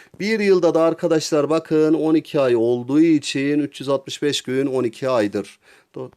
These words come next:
evet, çözümlü örneklerimiz. Dördüncü soru yine devam edelim. Üç dakika kaç saniyedir? Evet, bakın burada arkadaşlar bir dakika altmış saniyeydi.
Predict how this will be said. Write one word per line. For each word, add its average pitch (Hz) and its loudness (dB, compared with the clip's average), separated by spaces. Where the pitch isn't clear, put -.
evet, 120 -2
çözümlü 131 -4
örneklerimiz. 113 -2
Dördüncü 202 0
soru 185 2
yine 180 4
devam 180 4
edelim. 165 2
Üç 214 -4
dakika 190 -2
kaç 214 -2
saniyedir? 165 2
Evet, 170 4
bakın 170 -2
burada 185 4
arkadaşlar 165 0
bir 202 -2
dakika 180 0
altmış - -2
saniyeydi. 147 2